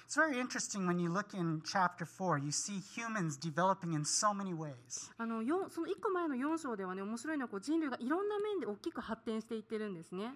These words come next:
Speaker 1: You see them developing culturally with the development of music, for example.
Speaker 2: それはなんかこう文化がすごく発展したり、音楽がすごく発展したりということがありました。
Speaker 1: In society with the building of cities.
Speaker 2: こうなんか都市を建設するようになったり、
Speaker 1: And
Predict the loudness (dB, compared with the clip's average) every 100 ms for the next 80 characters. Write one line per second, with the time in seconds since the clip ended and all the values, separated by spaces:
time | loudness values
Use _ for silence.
0 | -12 -16 -4 -2 0 4 4 4 4 10
1 | 10 10 6 0 0 0 2 0 2 0
2 | 0 0 -2 -4 0 2 4 2 0 -2
3 | -2 -6 -8 -2 -2 0 0 0 -2 -8
4 | -12 -14 -12 -10 -10 -12 -14 -14 -6 -2
5 | 0 0 0 -4 0 0 0 -2 -6 -6
6 | -6 -6 -6 -4 -4 -4 -4 -2 0 0
7 | -4 -8 -8 -10 -10 -12 -10 -8 -6 -6
8 | -6 -10 -12 -10 -10 -10 -12 -12 -12 -6
9 | -2 -2 0 4 6 6 2 -2 0 2
10 | 2 2 0 -2 -4 -6 -8 -8 -10 -12
11 | -12 -6 -6 -6 -4 -4 0 -2 0 -4
12 | -4 -6 -8 -6 -2 -2 -2 -4 -4 -4
13 | -4 -2 -4 -6 -14 _ -20 -20 -4 2
14 | 2 2